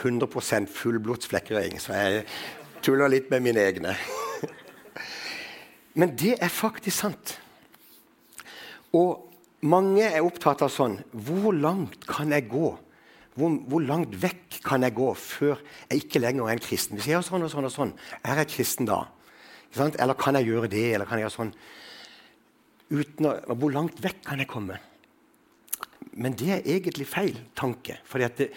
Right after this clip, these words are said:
Bibelen sier at det, når synden er moden, så fører han død. Og hvis du går lenge nok på den veien som fører til døden, så vil det på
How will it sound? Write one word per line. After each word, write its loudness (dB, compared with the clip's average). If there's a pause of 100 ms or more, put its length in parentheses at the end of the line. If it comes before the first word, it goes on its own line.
(440)
Bibelen 4
sier 2
at -4
det, 2
når -4
synden -2
er 2
moden, -4
så -14
fører -4
han -4
død. 0 (420)
Og -10
hvis -6
du -8
går 2
lenge 0
nok -6
på -2
den 2
veien 2 (640)
som -14
fører -6 (160)
til 2 (680)
døden, 0
så -6
vil -2
det -6
på -12